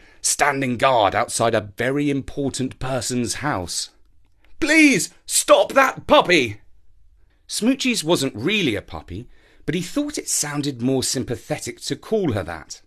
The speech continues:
But the police officers did not help. Indeed, they had more important things to do, like stopping Jeff and telling him he should be in control of his dog. "Yes, I know,"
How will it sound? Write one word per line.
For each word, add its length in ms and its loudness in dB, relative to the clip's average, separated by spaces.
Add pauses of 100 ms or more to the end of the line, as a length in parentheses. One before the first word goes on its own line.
(880)
But 100 -4
the 60 -4
police 360 0
officers 400 -4
did 240 -6
not 240 -4
help. 420 -10 (840)
Indeed, 560 0 (340)
they 160 0
had 120 -2
more 200 0
important 440 2
things 220 0
to 100 -4
do, 260 -2 (360)
like 360 2
stopping 640 2
Jeff 400 -2
and 180 -4
telling 360 -2
him 160 -6
he 160 -6
should 220 -4
be 160 -2
in 140 0
control 580 -4
of 100 -4
his 240 -2
dog. 540 -4 (580)
"Yes, 420 6 (920)
I 140 8
know," 500 8